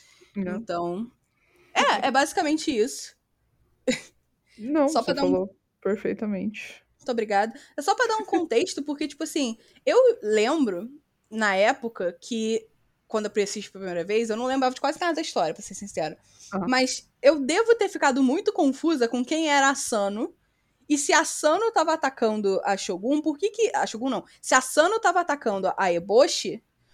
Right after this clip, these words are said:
Speaker 2: por que que a Eboshi tava atrás da cabeça do, do, do grande espírito da floresta pra dar pro imperador?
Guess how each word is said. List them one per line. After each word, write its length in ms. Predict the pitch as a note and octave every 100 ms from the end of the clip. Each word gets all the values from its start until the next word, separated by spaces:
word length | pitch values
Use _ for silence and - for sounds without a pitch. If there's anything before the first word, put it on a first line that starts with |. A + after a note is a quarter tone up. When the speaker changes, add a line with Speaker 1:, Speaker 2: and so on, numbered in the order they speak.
| _ -
Speaker 2:
por 160 | F4
que 100 | G4
que 100 | G#4
a 140 | C5 A#4
Eboshi 400 | D#4 D4+ D#4+ F4+
tava 260 | D4 C#4
atrás 420 | C#4+ A#3+ A#3+ A#3+ C4
da 80 |
cabeça 520 | B3+ B3+ G3+ A3+ A3+ A3+
do, 340 | A3+ A3 G3+
do, 300 | G#3+ G3+ -
do 400 | G3+ F#3+ F3 F3
grande 280 | F3+ G3+ G3+
espírito 360 | - G#3 G#3 G3+
da 120 | G3+
floresta 420 | G3+ F#3+ F#3+ G#3
pra 160 | - G3
dar 120 | F#3+
pro 100 | G3
imperador? 500 | F#3+ F3+ F3 E3 C#3